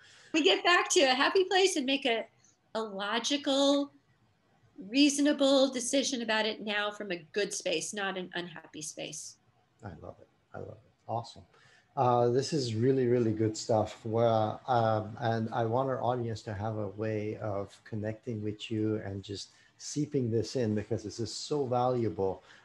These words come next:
Speaker 2: A lot of kids, you know, they get to points, especially later on in life. And then there's two parts. One is that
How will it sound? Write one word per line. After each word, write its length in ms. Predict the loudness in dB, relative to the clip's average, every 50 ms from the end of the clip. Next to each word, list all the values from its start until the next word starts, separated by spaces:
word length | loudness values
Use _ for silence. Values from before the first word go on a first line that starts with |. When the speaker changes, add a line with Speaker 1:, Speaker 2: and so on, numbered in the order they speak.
| _ -6
Speaker 2:
A 80 | -2 2
lot 220 | 4 4 4 2
of 160 | 2 -2 -4 -10
kids, 360 | -2 0 0 0 0 -2 -4
you 80 | -2 0
know, 200 | 0 2 0 0
they 160 | 0 -2 -2
get 280 | 0 -2 -4 -4 -4 -6
to 120 | -10 -10 -10 _ -6
points, 460 | -4 -4 -2 -4 -4 -6 -8 -14 -14 -14
especially 420 | -12 -4 -4 -4 -4 -2 -4 -2
later 340 | 0 0 0 0 0 0 -2
on 160 | 0 -2 -2
in 120 | -4 -4 -2
life. 340 | -2 0 0 -2 -4 -6 _ _ _ _ _ _ _ _ -8
And 100 | -4 -2
then 100 | 0 0
there's 220 | 2 0 0 0 -2
two 160 | -4 -4 -4
parts. 400 | -4 -4 -6 -6 -6 -6 -10 -8
One 260 | -6 -4 -4 -2 -2
is 380 | -2 -2 -2 -4 -4 -6 -10 -8 -6
that 260 | -6 -6 -6 -8